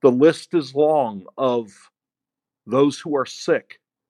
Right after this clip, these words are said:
But what about those who are spiritually not well? How much time is spent in travail? How much time is se-, spent in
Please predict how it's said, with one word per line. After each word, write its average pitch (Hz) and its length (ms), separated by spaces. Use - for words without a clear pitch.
But 95 120
what 156 160
about 196 420
those 143 320
who 131 160
are 113 80
spiritually 127 880
not 113 340
well? 104 380
How 131 160
much 196 300
time 160 380
is 123 120
spent - 560
in 117 220
travail? 107 840
How 160 120
much 190 320
time 165 280
is 135 160
se-, 147 280
spent - 420
in 131 220